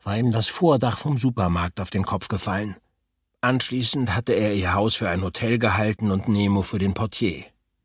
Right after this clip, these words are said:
"Bist du kurz vorher gestolpert und hingefallen?", fragte Nemo so arglos wie möglich.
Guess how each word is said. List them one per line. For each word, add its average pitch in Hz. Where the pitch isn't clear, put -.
"Bist 180
du 196
kurz 175
vorher 156
gestolpert 175
und 135
hingefallen?", 202
fragte 87
Nemo 95
so -
arglos 117
wie 131
möglich. -